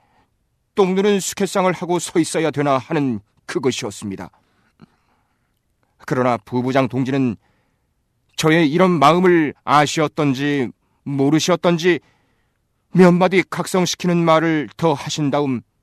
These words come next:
썰렁하니 추운 구락부에서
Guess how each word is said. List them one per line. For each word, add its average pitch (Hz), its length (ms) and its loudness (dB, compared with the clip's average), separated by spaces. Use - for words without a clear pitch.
썰렁하니 139 640 -2
추운 165 640 -4
구락부에서 143 720 -2